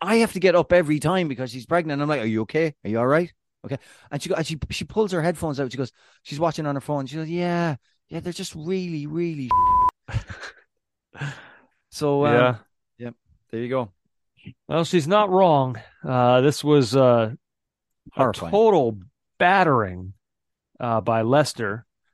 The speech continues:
Speaker 2: over Tottenham, four one, and that was after Tottenham took a one-goal lead early on. Um, it could have been five one. Uh, Leicester had a goal ruled out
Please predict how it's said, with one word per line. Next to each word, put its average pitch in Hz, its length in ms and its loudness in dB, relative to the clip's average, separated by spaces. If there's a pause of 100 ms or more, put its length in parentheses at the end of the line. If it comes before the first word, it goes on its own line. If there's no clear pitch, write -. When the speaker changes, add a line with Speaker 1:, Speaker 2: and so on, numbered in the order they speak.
(380)
Speaker 2:
over 117 240 0
Tottenham, 107 380 -2
four 185 360 4
one, 127 540 4 (140)
and 139 100 0
that 220 100 4
was 160 120 2
after 185 260 2
Tottenham 175 320 -2
took 151 140 -6
a 143 60 -2
one-goal 147 480 -2
lead 107 440 -8 (520)
early 131 300 2
on. 113 360 2 (460)
Um, 104 400 -4 (180)
it - 140 -16
could 277 120 4
have 262 60 4
been 139 120 2
five 196 380 2
one. 98 420 -10
Uh, 117 280 2
Leicester 131 320 2
had 123 140 2
a 117 40 2
goal 120 220 0
ruled 117 260 0
out 113 300 0